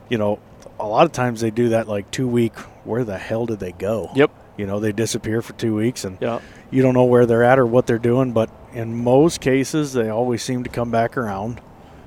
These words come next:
Speaker 1: Not always, but in most cases. Um, so I think, you know, for me, I just, I need to get out there. I need to see, I need to see what it looks like, right? We, we got the crops, the corn is actually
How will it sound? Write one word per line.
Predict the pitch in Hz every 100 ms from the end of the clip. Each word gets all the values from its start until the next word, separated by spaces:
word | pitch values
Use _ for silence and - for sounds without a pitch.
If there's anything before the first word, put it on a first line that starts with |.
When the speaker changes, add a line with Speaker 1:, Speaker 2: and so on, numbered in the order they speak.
| -
Speaker 1:
Not | 104 117 185
always, | 143 123 135 - -
but | 123
in | 139 123
most | 120 117 -
cases. | 104 95 104 104 - - - - - -
Um, | 104 104 101 98 95 - - -
so | - 123
I |
think, | 135 160 135 - 139
you | 123
know, | 117
for | - 117
me, | 139 156 151
I | 120 127
just, | 147 135 - - -
I | -
need | 151 160
to | 117
get | 120 113
out | 120 123
there. | 131 120
I |
need | 117 110
to | 107
see, | - 123 117 113 - - - - - -
I | 135
need | 143
to | 117
see | 139
what | 127
it | 98
looks | 104 110 -
like, | 92 90 -
right? | 104 110
We, | 110 107
we | 113 113
got | 120 120
the |
crops, | - 131 127 - -
the | 214
corn | - 147 127
is | 113 110
actually | 107 - 101